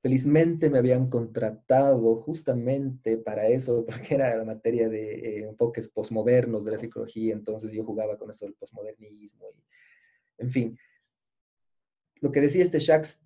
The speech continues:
Zach Stein es que le pre-, le decía al entrevistador, le decía, "Si ahorita preparamos así alumnos, pero así top en su capacidad de, de buscar trabajos que realmente resuenan con su alma, que son así centrados, que tienen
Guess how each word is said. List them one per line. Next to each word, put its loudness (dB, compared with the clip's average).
Zach 2
Stein 0
es -8
que -4
le -4
pre-, -2
le -2
decía 4
al 4
entrevistador, 0
le 2
decía, -2
"Si 0
ahorita 2
preparamos 4
así 4
alumnos, 2
pero 0
así -12
top 4
en -6
su -12
capacidad 0
de, -4
de -2
buscar 0
trabajos 2
que -10
realmente -2
resuenan -6
con -14
su -4
alma, -4
que -16
son -8
así -14
centrados, -6
que -16
tienen -12